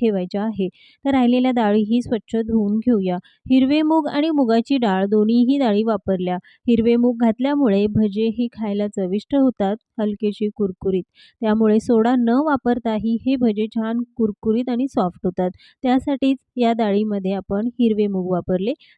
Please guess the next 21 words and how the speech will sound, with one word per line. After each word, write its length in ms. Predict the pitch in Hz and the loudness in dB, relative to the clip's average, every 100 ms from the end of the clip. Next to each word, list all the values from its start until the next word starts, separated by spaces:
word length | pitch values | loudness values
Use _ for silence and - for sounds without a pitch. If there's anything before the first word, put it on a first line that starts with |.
| _ | _
चार 280 | 262 233 254 269 | -2 0 -2 -2
तास 180 | 254 262 _ | -2 -2 _
डाळी 240 | 226 202 220 | -2 0 0
भिजत 320 | 208 196 214 - | -2 0 -4 0
ठेवल्या 320 | 233 220 226 | 0 2 0
होत्या. 300 | 226 214 226 247 | 0 -2 -6 -6
अगदी 380 | 208 196 202 226 | -10 -10 -8 -6
व्यवस्थित 720 | 214 190 196 - - 233 233 | -4 -4 -6 -6 -8 -6 -4
भिजल्या 400 | 220 220 208 202 | -2 -2 -2 -4
जातात. 360 | 226 247 - 214 - _ _ - | -4 -4 -2 -6 -6 _ _ -2
मुगाची 460 | 240 233 247 269 | 0 2 0 -2
डाळ 300 | 247 233 214 220 | -4 -2 -2 -4
ही 200 | 208 240 - | -4 -6 -4
परफेक्ट 440 | 220 196 - 214 220 | -6 -6 -8 -8 -2
भिजली 300 | 226 190 190 | -2 -2 -6
जाते. 320 | 180 165 262 - _ - | -6 -4 -8 -8 _ -4
त्यातलं 320 | 247 254 277 285 | -4 -2 -4 -4
पाणी 320 | 226 214 233 | -6 -4 -4
निथळून 460 | 247 226 214 208 220 | -4 -4 -2 -2 -2
घ्यायचं 340 | 233 196 196 | -4 -6 -6
आहे. 320 | 180 175 196 | -10 -10 -14